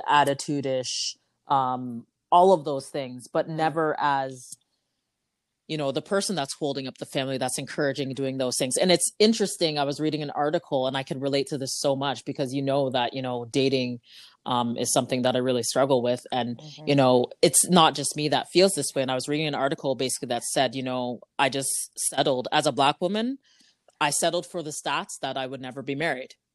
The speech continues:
Speaker 2: Mm-hmm.
Speaker 1: because that's what the stats show.
Speaker 2: Mm-hmm.
Speaker 1: That's literally the stats show. Like,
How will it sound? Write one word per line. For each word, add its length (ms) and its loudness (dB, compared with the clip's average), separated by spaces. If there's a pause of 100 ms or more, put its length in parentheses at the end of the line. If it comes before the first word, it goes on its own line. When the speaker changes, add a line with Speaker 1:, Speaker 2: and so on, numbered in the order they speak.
(120)
Speaker 2:
Mm-hmm. 320 -10 (280)
Speaker 1:
because 280 4
that's 240 2
what 140 -2
the 80 -8
stats 360 -2
show. 360 -4 (200)
Speaker 2:
Mm-hmm. 380 -6
Speaker 1:
That's 300 4
literally 320 8
the 100 -2
stats 380 2
show. 220 -4
Like, 340 -4